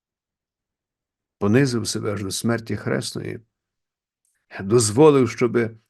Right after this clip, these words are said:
було звершене викупне жертвопринесення відповідно до закону, е, хоч він цього і не потребував.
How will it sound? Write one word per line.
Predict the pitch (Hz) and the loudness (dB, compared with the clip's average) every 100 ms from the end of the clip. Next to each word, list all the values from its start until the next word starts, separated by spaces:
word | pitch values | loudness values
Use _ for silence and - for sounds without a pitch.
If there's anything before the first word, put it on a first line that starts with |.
| _ | _
було | - 120 120 | -6 0 0
звершене | 110 107 143 - 123 113 | 0 0 -2 -2 -6 -4
викупне | 110 110 107 117 113 | -4 -8 -8 -6 -4
жертвопринесення | 113 110 110 107 104 104 127 127 110 101 98 _ _ _ _ _ _ | -4 -4 -6 -6 -4 -4 -6 -6 -8 -8 -12 _ _ _ _ _ _
відповідно | 107 110 110 110 110 101 110 | -6 -4 -2 0 0 0 -4
до | 101 107 | -4 -4
закону, | 101 104 110 101 101 107 _ _ _ _ _ _ _ _ _ _ _ _ - | -4 -4 -4 -4 -6 -12 _ _ _ _ _ _ _ _ _ _ _ _ -16
е, | - | -12
хоч | 104 120 110 | -6 -6 -4
він | 120 110 | -4 -4
цього | 110 113 104 | -2 -2 -2
і | - 107 104 107 _ _ _ | -6 -8 -10 -12 _ _ _
не | - 104 104 - _ _ | -6 -4 -4 -8 _ _
потребував. | 151 131 107 104 107 135 104 92 | -2 0 -2 -2 -2 -2 -4 -8